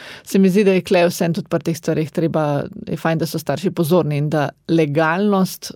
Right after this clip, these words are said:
substance ne pomeni, da zadeva ni problematična, ne, glih tako je problematična. Alkohol je eden izmed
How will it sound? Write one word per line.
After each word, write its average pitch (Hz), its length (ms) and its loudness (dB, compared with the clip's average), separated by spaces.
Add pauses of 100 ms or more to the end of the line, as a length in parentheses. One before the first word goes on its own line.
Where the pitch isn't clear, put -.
substance 165 680 -4
ne 156 160 -2
pomeni, 151 540 -4
da 143 200 -2
zadeva 143 380 -2
ni 147 300 -2 (460)
problematična, 147 840 -4
ne, 151 120 -2
glih 156 160 -4
tako - 160 -8
je 139 60 -4
problematična. 143 640 -4
Alkohol 143 460 -6
je 139 80 -2
eden 151 200 -6
izmed 151 360 -10